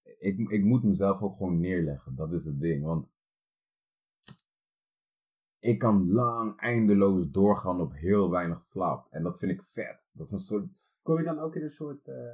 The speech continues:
Speaker 2: logomaakster van, eh, Nachtfront, die heeft dat, eh, op een gegeven moment ook gehad, dat ze een soort euforie krijgt van, eh, die
Speaker 1: Mhm.
Speaker 2: half in slaapwereld, half in wakkerwereld.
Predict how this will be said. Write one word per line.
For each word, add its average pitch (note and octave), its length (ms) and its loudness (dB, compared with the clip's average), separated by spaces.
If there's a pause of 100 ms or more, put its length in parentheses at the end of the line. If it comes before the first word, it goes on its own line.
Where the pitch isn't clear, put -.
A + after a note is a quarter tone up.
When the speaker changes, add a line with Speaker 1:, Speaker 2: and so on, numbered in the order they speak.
(1300)
Speaker 2:
logomaakster A#2 680 2
van, G#2 200 -2
eh, F#2+ 320 -8 (100)
Nachtfront, G#2+ 520 -4
die G2+ 100 -2
heeft G2 240 -8
dat, G2 180 -12
eh, G2 60 -8
op F#2 100 -12
een - 60 -16
gegeven G#2 240 -2
moment F#2+ 180 -6
ook A2 140 -6
gehad, F2+ 200 -8
dat - 120 -18
ze - 80 -18
een F2 60 -14
soort F#2+ 340 -10 (880)
euforie A#2 420 -2
krijgt G2+ 360 -6
van, F#2+ 220 -10
eh, F#2+ 60 -12 (100)
die F#2+ 260 -2 (120)
Speaker 1:
Mhm. A#2 440 0
Speaker 2:
half A2+ 260 2
in G2+ 120 -6
slaapwereld, G#2+ 720 -4
half G2+ 260 -4
in G2 100 -6
wakkerwereld. E2+ 580 -6